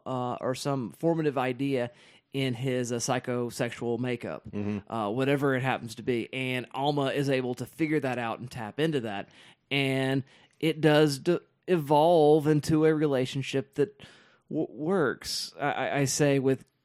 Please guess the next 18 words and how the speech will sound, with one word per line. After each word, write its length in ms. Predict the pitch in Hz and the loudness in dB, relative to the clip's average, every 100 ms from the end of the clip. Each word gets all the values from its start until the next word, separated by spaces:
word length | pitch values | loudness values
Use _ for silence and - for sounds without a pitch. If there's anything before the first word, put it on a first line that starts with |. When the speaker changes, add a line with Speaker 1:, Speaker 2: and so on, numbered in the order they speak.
| _ | _
Speaker 1:
question 320 | - 180 - | 0 0 2
marks, 200 | 135 117 | -2 -2
because, 380 | - 180 196 165 - - | 0 8 8 8 0 0
I 80 | 190 | 4
mean, 120 | 208 | 6
the 80 | 202 | 6
question 380 | 202 277 - 202 | 8 8 8 2
of 120 | 175 | 2
consent 600 | 175 160 - 160 123 - - | 4 2 4 2 2 -8 -8
comes 320 | - 143 135 - | 0 2 2 -2
to 80 | |
mind, 360 | 135 127 117 117 | 0 0 -2 -4
especially 460 | 123 - 156 - 147 | -4 2 2 2 -4
with 140 | 135 | -2
the 100 | 135 | 0
initial 320 | 131 131 123 | 0 -2 -4
tea 340 | 113 - 120 113 | -6 -8 -8 -8
doctoring. 640 | 107 95 - 90 82 | -8 -10 -12 -12 -10